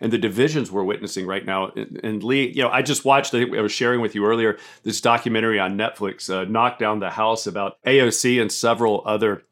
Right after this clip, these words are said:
Democratic challengers in the two thousand eighteen cycle. It's a fabulous documentary. I highly recommend it to our listeners. I think it, it really was, it, it, I'm gonna say it's an extraordinary documentary, and, and you can really get this sense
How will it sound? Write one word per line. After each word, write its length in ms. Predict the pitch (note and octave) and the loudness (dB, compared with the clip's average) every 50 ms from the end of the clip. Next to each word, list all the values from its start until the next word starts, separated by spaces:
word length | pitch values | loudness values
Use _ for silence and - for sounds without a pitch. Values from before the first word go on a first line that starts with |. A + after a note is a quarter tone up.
| _ | _
Democratic 640 | - - A2+ A#2+ A#2+ A#2+ A2 G2 F#2+ - - - - _ | -4 -2 -2 -2 0 0 -2 -2 -2 -6 -10 -20 -20 _
challengers 640 | - - - A2+ A2 A#2 A#2 A2 F#2 F2+ F2 E2 F2+ | -12 -6 -4 -2 0 0 0 -2 -2 -6 -8 -8 -8
in 60 | F#2+ | -8
the 60 | F#2 | -8
two 180 | - - A2 G#2 | -8 -6 -6 -4
thousand 340 | G#2 G2 G2 F#2+ F2+ F#2 | -2 -2 -4 -4 -6 -8
eighteen 640 | F#2 F#2 - - - F#2 F#2 - - F#2+ F#2 F2+ - _ _ | -8 -8 -8 -8 -10 -10 -10 -10 -10 -10 -10 -10 -12 _ _
cycle. 560 | - - - G#2+ G#2+ A2 G#2 F#2+ F2 - - - - | -14 -8 -4 -2 -2 -2 -4 -6 -8 -10 -12 -16 -20
It's 80 | - - | -20 -2
a 40 | - | 4
fabulous 420 | F#3 F#3 F#3+ F#3 D#3+ C3 A#2+ - | 8 8 8 8 8 4 4 2
documentary. 560 | - B2 A#2 G#2+ A2 G#2+ A2 A2 A2 A2 G#2+ | 2 2 2 2 0 0 0 0 2 0 0
I 140 | - F#2+ F#2+ | 0 -2 -2
highly 320 | F#2 - A#2+ A#2+ B2 A#2+ A2 | -2 0 0 2 2 2 2
recommend 460 | G#2+ G2+ - - F#2+ F#2+ F#2+ F2+ F#2+ | 2 0 0 -4 -6 -6 -4 -4 -6
it 120 | F#2+ F#2 - | -6 -6 -6
to 260 | - F#2+ F#2 F#2 - | -6 -6 -6 -6 -4
our 160 | - F#2 F#2+ | -4 -4 -4
listeners. 540 | F2+ F2 G2 G2 - - G2 F#2+ F#2 F2+ - - | -4 -4 -6 -6 -6 -6 -6 -6 -6 -8 -8 -8
I 60 | F#2 | -8
think 220 | E2+ G2 G#2 G#2+ - - | -6 -6 -8 -8 -8 -6
it, 120 | G#2+ G2+ - _ _ - | -6 -6 -6 _ _ -12
it 140 | A2 G2+ - | -10 -8 -4
really 260 | A2+ B2 C3 C3 A2+ | -2 0 2 2 2
was, 240 | G2+ G2+ G#2 F2 - | 2 0 -2 -2 -4
it, 220 | G#2+ G2+ - - - | -6 -8 -8 -8 -8
it, 120 | A#2+ G#2+ - - - _ _ - | -8 -8 -8 -10 -20 _ _ -6
I'm 80 | B2 | -4
gonna 60 | D3+ E3+ | -4 -4
say 140 | - - - | -4 -4 -4
it's 140 | C#3+ - E3+ | -4 -2 -2
an 80 | D3+ | -4
extraordinary 640 | C#3+ A#2 - - - C#3 C#3+ D3 C#3 B2 A2 G2+ G2+ | -4 -4 -4 -6 -2 0 2 2 2 0 0 0 0
documentary, 580 | F#2 G2+ F#2+ - - F2+ F#2+ F#2+ G2+ F2+ E2 D#2 | 0 -2 -2 -2 -4 -6 -6 -4 -4 -4 -4 -4
and, 120 | E2+ F2+ - - - - - - - | -6 -8 -10 -12 -16 -20 -20 -12 -6
and 100 | - A#2 | -4 -2
you 120 | A2+ A#2 | -2 -2
can 180 | - - A#2+ A2 | 0 0 0 0
really 400 | G#2 A2 B2 C#3+ D#3 D#3 D#3 C3+ | 0 0 0 0 2 2 2 0
get 180 | B2+ G#2+ F#2+ - | 0 -2 -2 -2
this 160 | G#2 F#2+ - | -4 -4 -4
sense 520 | - - - D3+ D3 A#2+ - - - - | -4 -4 0 0 0 0 0 -4 -8 -12